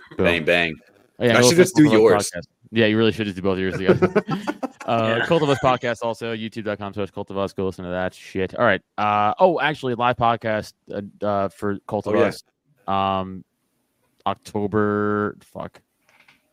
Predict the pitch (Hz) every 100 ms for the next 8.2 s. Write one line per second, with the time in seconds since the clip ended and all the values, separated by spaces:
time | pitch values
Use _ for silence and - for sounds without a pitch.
0 | _ _ _ _ _ - 110 101 90 -
1 | - - - - - - - - 151 135
2 | 139 147 - - 92 98 - 85 214 -
3 | 95 92 160 - - - 226 226 147 -
4 | - - 135 208 196 220 170 123 143 135
5 | 139 - 123 117 123 113 123 120 120 113
6 | 107 - 113 104 104 98 98 95 - 98
7 | 95 92 - - 107 92 98 92 90 95
8 | 90 87